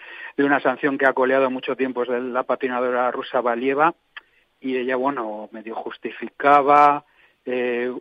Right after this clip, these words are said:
unas pastillas que tomaba su abuelo, unos restos en una tabla en la que cortaba alimentos. De momento,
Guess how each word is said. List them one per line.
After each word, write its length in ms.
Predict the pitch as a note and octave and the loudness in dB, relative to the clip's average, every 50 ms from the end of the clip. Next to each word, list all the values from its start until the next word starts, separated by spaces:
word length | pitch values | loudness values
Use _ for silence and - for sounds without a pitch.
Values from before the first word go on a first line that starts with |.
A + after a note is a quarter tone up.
| - - | -8 -6
unas 280 | C#3+ C#3 C3+ B2+ - - | -4 -2 -2 -4 -4 -2
pastillas 500 | - C3+ B2+ - - D3+ C3 C3 C3 - | 0 0 0 0 -2 -2 0 0 0 0
que 140 | - B2+ - | -2 -4 -4
tomaba 360 | - A#2+ A#2+ B2+ B2+ B2 B2 | -4 -2 0 2 2 2 2
su 140 | - - C3+ | 0 0 0
abuelo, 540 | A#2+ A#2+ C3+ C#3+ D3 C#3 C#3+ C#3 C#3+ C#3 C#3 | 0 4 4 4 4 4 4 2 0 0 0
unos 340 | C3 C3 C3 B2+ B2 B2 - | 0 0 -2 -2 -4 -4 -4
restos 680 | - - C3 C#3 D3 D3 C#3 - - - C#3 C3+ - - | -4 -2 2 2 4 2 2 -2 -4 -4 -4 -2 -2 -4
en 80 | B2+ | -4
una 220 | C3+ C3+ C3+ C3 B2 | -2 0 0 0 2
tabla 240 | - C#3 C#3 C3+ C3+ | 2 2 2 2 2
en 60 | C3+ | 0
la 60 | B2+ | 0
que 60 | B2 B2+ | 0 0
cortaba 360 | C3 B2+ B2+ - - C3 C3 | -2 -2 -2 -2 0 0 0
alimentos. 480 | B2+ B2 B2 C3+ C#3+ D3 - D#3+ D#3 D#3 - - _ _ _ _ _ _ _ _ _ _ _ _ _ _ _ | 0 0 0 -2 -2 0 0 0 0 0 -4 -14 _ _ _ _ _ _ _ _ _ _ _ _ _ _ _
De 120 | - A#2+ A2+ | -14 -12 -10
momento, 500 | G#2+ A2 A2+ A#2 A#2 - C#3 C#3+ C#3 | -10 -8 -8 -6 -2 0 0 0 0